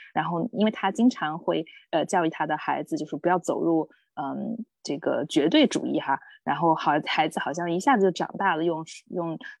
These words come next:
他爸爸的这个过去的教导来反驳他爸爸说，呃，同样并不是所有的绝对主义，呃，都适用于电子产品。呃，他们电子产品当中也有好的，也有坏的。然后这个时候孩子呢，会，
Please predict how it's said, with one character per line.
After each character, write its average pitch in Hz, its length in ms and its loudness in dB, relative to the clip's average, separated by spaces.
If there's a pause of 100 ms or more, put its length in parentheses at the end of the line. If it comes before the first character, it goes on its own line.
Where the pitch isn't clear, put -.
他 - 100 -4
爸 220 240 4
爸 156 140 4
的 - 200 0
这 151 160 -4
个 - 380 0
过 196 140 4
去 202 160 2
的 180 80 6
教 226 240 4
导 160 160 -6
来 156 120 -2
反 151 200 -6
驳 - 160 -10
他 185 120 -6
爸 180 160 2
爸 147 120 -2
说， 165 240 -4 (240)
呃， 147 240 -2
同 151 220 -6
样 185 200 0
并 208 160 4
不 170 80 0
是 165 100 -4
所 165 160 0
有 170 60 4
的 147 100 -2
绝 139 160 -4
对 196 140 6
主 139 180 -2
义， 147 220 0 (300)
呃， 139 340 -8
都 185 140 6
适 - 160 2
用 175 180 2
于 190 60 -6
电 302 180 4
子 - 80 -6
产 - 240 -10
品。 147 220 -10 (320)
呃， 139 340 0
他 160 120 -4
们 151 320 0
电 185 140 -10
子 160 80 -4
产 151 140 -4
品 165 100 -4
当 156 100 -6
中 180 160 -2
也 170 140 4
有 233 160 4
好 - 300 -2
的， - 120 -6
也 175 120 2
有 196 100 4
坏 165 260 0
的。 - 160 -8
然 147 120 -2
后 175 240 -2 (180)
这 208 140 4
个 185 80 6
时 170 80 0
候 160 60 2
孩 147 200 0
子 180 140 0
呢， 165 160 -2
会， 160 280 -4